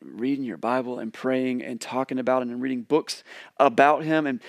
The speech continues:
reading books about people who live for him and, and the few people that you do come in contact with, share what, what you're learning. You don't have to be an expert at it. But as you do this and rely on the helper, God's Holy Spirit,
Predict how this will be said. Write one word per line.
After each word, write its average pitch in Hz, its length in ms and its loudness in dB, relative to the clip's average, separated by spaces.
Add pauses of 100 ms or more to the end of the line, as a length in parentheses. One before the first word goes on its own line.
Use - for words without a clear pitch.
(100)
reading 147 220 2
books 180 240 6
about 156 320 6
people 202 460 4 (140)
who 190 120 4
live 190 260 6
for 202 160 2
him 196 320 2 (300)
and, 156 240 4
and 160 220 4
the 151 40 2
few 190 240 -2
people 180 220 0
that 143 100 -4
you 135 60 -6
do 185 180 -2
come 208 200 2
in 190 80 -4
contact 196 400 -2
with, 156 160 -8
share 208 340 -6
what, 185 220 -6 (180)
what 185 180 0
you're 143 80 2
learning. 226 560 -2 (580)
You 196 100 2
don't 208 100 6
have 202 180 4
to 214 80 -4
be 196 120 2
an - 40 0
expert 165 460 0
at 127 120 -4
it. - 140 -14 (1040)
But 165 120 6
as 175 160 6
you 160 80 0
do 180 260 2
this 143 220 4
and 147 440 4 (240)
rely 160 440 6
on 143 320 0 (680)
the - 80 -6
helper, 208 440 -4 (720)
God's 160 220 0
Holy 151 180 -2
Spirit, 175 420 -6